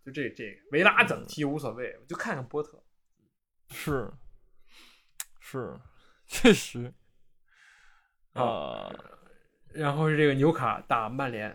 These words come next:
Speaker 1: 啊，周日的这个比赛。
Speaker 2: 嗯。
Speaker 1: 这也是争四关键战。
Speaker 2: 曼联，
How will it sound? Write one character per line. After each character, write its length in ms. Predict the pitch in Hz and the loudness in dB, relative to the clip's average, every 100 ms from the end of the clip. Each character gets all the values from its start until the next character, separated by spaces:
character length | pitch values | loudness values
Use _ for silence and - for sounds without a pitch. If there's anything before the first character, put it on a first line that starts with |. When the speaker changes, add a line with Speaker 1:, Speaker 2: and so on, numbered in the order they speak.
| - | -12
Speaker 1:
啊， 200 | - - | -18 -14
周 160 | - 143 | -8 -6
日 180 | 143 135 | -6 -6
的 120 | 120 | -6
这 120 | 117 | -8
个 60 | 113 | -12
比 100 | 113 | -16
赛。 200 | - - - - _ _ _ _ _ _ - - | -20 -20 -20 -20 _ _ _ _ _ _ -20 -12
Speaker 2:
嗯。 260 | 139 151 - - - - _ _ _ _ _ - - _ - | -10 -10 -14 -20 -20 -20 _ _ _ _ _ -20 -20 _ -2
Speaker 1:
这 80 | |
也 80 | 160 | 0
是 120 | 131 | 0
争 200 | 139 170 | 2 2
四 140 | 170 160 | 2 -2
关 180 | 151 160 | -2 2
键 200 | 240 143 | 2 2
战。 20 | |
Speaker 2:
曼 120 | 135 | -2
联， 200 | 135 143 | -4 -8